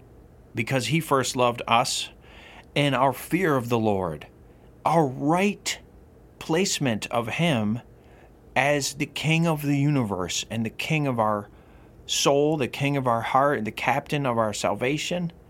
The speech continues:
the leader of our life. Amen. His righteous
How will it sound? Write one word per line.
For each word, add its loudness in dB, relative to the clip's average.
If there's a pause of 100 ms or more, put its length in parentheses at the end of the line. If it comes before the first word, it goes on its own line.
(440)
the 2
leader 0
of 2
our 4
life. 0 (840)
Amen. 0 (360)
His 0 (160)
righteous 0